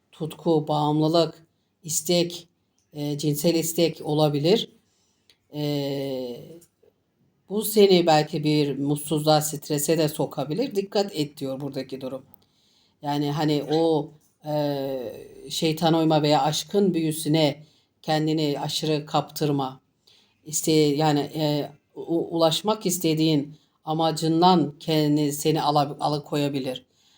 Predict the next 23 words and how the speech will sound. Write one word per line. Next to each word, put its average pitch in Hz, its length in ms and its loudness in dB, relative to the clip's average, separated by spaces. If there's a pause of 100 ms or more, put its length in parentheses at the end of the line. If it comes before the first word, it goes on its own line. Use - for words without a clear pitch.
(200)
Bazı 165 280 0
şeyleri 160 600 2 (1040)
veya 151 440 2
hayatında 156 640 2
bir 151 100 2
sır 190 340 4
var 180 420 4 (920)
veya, 151 520 2
e, 139 720 -2
saklanan 165 640 0
bir 202 100 4
sır 175 260 0
var 147 220 2
senden. 147 640 -4 (240)
O 208 160 2
ortaya 170 380 0
çıkabilir. 139 480 -8
Veya 165 220 4
sen 208 260 2
birilerinden 147 680 4 (460)
bir 160 80 -6
sır 170 280 2
saklıyorsan, 165 920 2